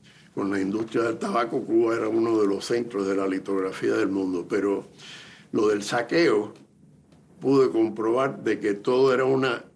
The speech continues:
imitación y una réplica del saqueo de los nazis. En todo está,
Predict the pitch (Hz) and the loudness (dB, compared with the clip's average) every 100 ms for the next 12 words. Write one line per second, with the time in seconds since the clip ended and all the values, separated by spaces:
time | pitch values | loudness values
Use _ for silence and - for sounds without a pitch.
0 | - 139 117 113 110 104 104 - 139 151 | -6 -2 0 0 -2 -2 -6 0 2 2
1 | 165 185 120 127 135 120 - 107 113 143 | 0 -2 -2 0 0 -4 -8 -6 0 0
2 | 147 165 147 160 165 - - - - - | 2 -2 -2 -4 -8 -14 -20 -20 -20 -10
3 | - 113 - 107 101 127 131 131 117 107 | -4 -2 -2 -6 -2 2 2 2 0 0
4 | 101 104 98 95 - - - _ _ _ | -2 -6 -6 -12 -14 -18 -20 _ _ _
5 | - - - - - - - - - - | -20 -20 -20 -20 -20 -20 -20 -20 -20 -20
6 | - - - - _ - - - - 127 | -20 -20 -20 -20 _ -20 -20 -20 -10 -6
7 | 117 107 - 180 160 107 95 - - - | -6 -8 -2 2 4 2 0 -6 -20 -20
8 | - _ _ _ _ - - - - 135 | -20 _ _ _ _ -16 -12 -10 -4 -2
9 | 143 | -2